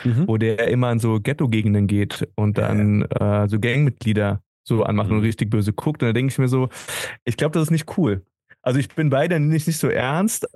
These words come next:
Speaker 1: Ja.
Speaker 2: aber, ähm, ja. Boah, ich, ich, jetzt, wo du gesagt hast, „Nimm dich so ernst“, das war so gleich so einmal so,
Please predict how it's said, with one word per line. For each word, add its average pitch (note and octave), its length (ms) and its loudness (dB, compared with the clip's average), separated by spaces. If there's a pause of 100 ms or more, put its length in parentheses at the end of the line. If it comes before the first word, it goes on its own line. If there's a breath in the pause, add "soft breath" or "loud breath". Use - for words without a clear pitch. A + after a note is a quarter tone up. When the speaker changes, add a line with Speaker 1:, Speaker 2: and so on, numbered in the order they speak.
(160)
Speaker 1:
Ja. C3+ 200 0
Speaker 2:
aber, C3+ 640 0
ähm, B2+ 580 2 (360)
ja. A2+ 320 0 (1500 loud breath)
Boah, C3 140 2
ich, - 180 -2
ich, - 300 0 (220)
jetzt, C3 220 -2
wo E3 40 2
du D#3+ 80 2
gesagt D3+ 200 0
hast, D3 140 0
„Nimm D3 140 4
dich D#3+ 160 2
so C#3+ 80 2
ernst“, D#3 480 0
das B2 320 0
war C3 160 2
so B2+ 80 -2
gleich C#3 340 -2
so C3+ 200 0
einmal C3 500 0
so, A#2 180 0